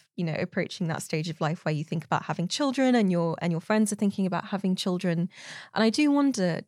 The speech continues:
how many of the books that I read as a child I would read to them. And The, The Little Prince and perhaps Philip Pullman i-, is, is the only thing I could think of. And now when I think of children's fiction, I used to be a children's bookseller.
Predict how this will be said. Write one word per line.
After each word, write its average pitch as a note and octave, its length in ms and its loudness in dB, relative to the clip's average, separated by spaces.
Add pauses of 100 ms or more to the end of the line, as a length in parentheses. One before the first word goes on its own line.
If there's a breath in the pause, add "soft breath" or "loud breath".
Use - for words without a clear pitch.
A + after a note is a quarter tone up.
(120)
how G#3+ 180 2
many A#3 240 4
of G#3+ 80 -2
the F3 80 -4
books - 280 -6
that - 140 -4
I F#3 120 2
read E3+ 200 0
as D#3+ 120 -6
a D#3+ 40 -6
child - 540 -4
I E3 100 0
would E3+ 260 -6
read E3+ 180 -4
to - 100 -8
them. E3+ 220 0
And E3+ 140 -2 (200)
The, F#3+ 280 0
The G#3 80 2
Little A3 260 -2
Prince - 580 -2
and F3+ 200 0
perhaps - 640 -6
Philip - 260 -4
Pullman F#3 520 -2 (1000 loud breath)
i-, - 160 -2
is, G3 260 0
is F#3+ 160 0
the G#3 120 4
only G#3 160 4
thing F#3+ 160 0
I F3 60 -2
could - 160 -8
think G3+ 280 2
of. - 300 -10 (200)
And G3 340 2
now A#3+ 440 4
when G#3+ 140 4
I F#3 80 2
think F#3+ 240 -2
of - 80 -10
children's E3+ 420 -4
fiction, - 320 -6
I E3+ 60 0
used F3+ 200 0
to G3 80 -4
be F3 120 -4
a D#3 60 -4
children's E3 540 -4 (140)
bookseller. F3 640 -8